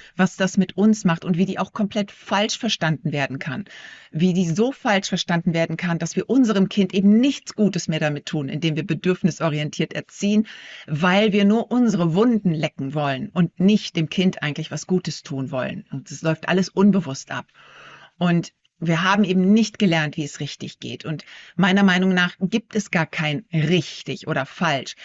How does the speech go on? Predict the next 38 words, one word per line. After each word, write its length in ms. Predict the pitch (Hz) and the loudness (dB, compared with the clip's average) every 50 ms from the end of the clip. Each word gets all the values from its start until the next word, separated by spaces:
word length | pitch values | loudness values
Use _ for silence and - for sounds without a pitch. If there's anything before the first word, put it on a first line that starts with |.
| - - - - - | -20 -20 -20 -4 -2
Es 160 | 190 175 - | -2 -2 0
gibt 220 | - 220 214 - | -2 -4 -4 -4
vielleicht 380 | - 202 185 180 185 180 180 - | -2 0 0 2 2 0 -2 -2
ein 340 | 170 175 180 180 180 175 - _ _ _ _ _ _ _ _ _ | -2 -2 0 0 -2 -2 -4 _ _ _ _ _ _ _ _ _
individuell 840 | - 196 208 202 190 196 175 185 202 180 175 - 202 214 220 226 185 | 2 4 4 6 4 4 4 4 2 2 2 0 2 4 4 4 2
berücksichtigend 880 | 170 180 190 190 - - - - 185 - - - - - 160 - 170 | 2 2 0 0 -2 -4 -2 -2 -2 -2 -2 -4 -4 -2 -2 -2 -2
richtig, 680 | 165 196 226 196 - - - - 147 135 - - - 170 | 0 0 0 -2 -4 -8 -6 -4 -4 -4 -4 -6 -4 0
weil 200 | 185 190 196 190 - - - - - | 2 2 2 0 -2 -6 -16 -10 -2
jedes 500 | 226 190 180 233 254 254 254 226 - - | 0 0 2 2 0 0 -2 -4 -4 -4
Kind 240 | - 269 262 233 220 | -4 -2 -2 -2 -4
ist 220 | 190 - - - | -6 -8 -4 -2
anders. 340 | 208 240 254 220 175 165 - | 0 2 2 2 2 0 -2
Ich 160 | 196 - - | -4 -4 -2
gehe 160 | - 214 214 | 0 2 2
mit 140 | 202 185 - | 2 2 2
meinem 240 | 208 180 185 196 185 | 0 2 2 2 0
Großen 420 | 214 190 214 233 220 - 214 196 - | 2 0 0 0 0 0 -2 -2 0
anders 280 | - 226 233 214 202 196 | 0 2 2 2 0 -2
um 200 | - - 196 196 | -2 -2 -2 -2
als 180 | - 190 - - | -2 -4 -6 -6
mit 160 | 190 - - | -6 -4 -2
meinem 300 | 175 170 175 175 170 - | -2 0 0 -2 -4 -6
Kleinen, 500 | - - 202 202 226 233 240 202 170 170 | -4 -2 -2 0 2 2 2 2 2 2
weil 160 | 170 165 - | 0 -2 -4
ich 100 | 190 - | -4 -4
merke, 280 | 185 170 175 170 185 170 | -2 -2 -2 -2 -4 -4
bei 80 | 170 | -4
dem 120 | 175 175 165 | -4 -4 -4
Großen 360 | - 170 196 220 220 208 185 | -4 -4 -4 -2 -2 -2 -2
funktioniert 560 | - 196 202 196 - 196 185 185 208 220 - | 0 0 0 0 0 -2 0 0 0 0 -2
manches 340 | 180 185 196 - 190 - _ _ _ _ | -2 -2 -2 -4 -8 -12 _ _ _ _
ganz 240 | - 247 240 220 - | -2 -2 -2 -2 -2
anders 300 | - 208 202 196 185 - | 0 0 0 0 0 -2
als 180 | 185 180 - | -4 -6 -4
bei 100 | - 190 | -4 -6
dem 140 | 180 185 180 | -4 -4 -6
Kleinen. 540 | - - 240 277 339 359 302 220 175 165 165 | -6 -6 -6 -4 -2 0 2 2 2 2 0
Und, 160 | 175 180 - | -2 -2 -4